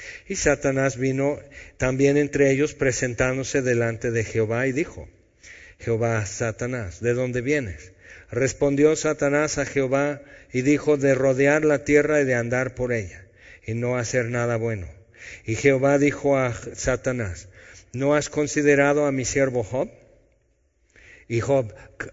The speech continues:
por favor, Diosito, cállate. No me ayudes más."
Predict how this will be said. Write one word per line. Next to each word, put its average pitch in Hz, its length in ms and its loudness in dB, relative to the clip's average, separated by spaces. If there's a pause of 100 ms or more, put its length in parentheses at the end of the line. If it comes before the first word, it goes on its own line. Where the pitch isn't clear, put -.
por 131 220 -8
favor, 117 400 -6
Diosito, 107 540 -8
cállate. 107 680 -10 (1400)
No 143 140 -4
me 151 140 0
ayudes 143 420 0
más." 120 420 -8